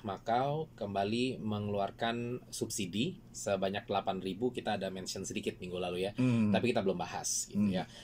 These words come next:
Speaker 1: Eh, ini adalah subsidi e-consumption card ya, yang sudah kelima kalau nggak salah kali ini ya.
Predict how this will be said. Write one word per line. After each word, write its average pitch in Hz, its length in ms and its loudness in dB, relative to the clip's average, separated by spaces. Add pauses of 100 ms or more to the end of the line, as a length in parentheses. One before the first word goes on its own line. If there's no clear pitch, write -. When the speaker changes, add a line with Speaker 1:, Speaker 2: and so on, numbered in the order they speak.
(100)
Speaker 1:
Eh, 107 480 4
ini 147 400 2
adalah 113 400 4
subsidi 117 720 2
e-consumption 120 560 0
card 107 160 2
ya, 117 160 2
yang 104 320 0
sudah 104 400 0
kelima 120 480 2
kalau 101 240 2
nggak 98 80 2
salah 98 240 2
kali 90 320 -2
ini 90 240 -2
ya. 139 80 -2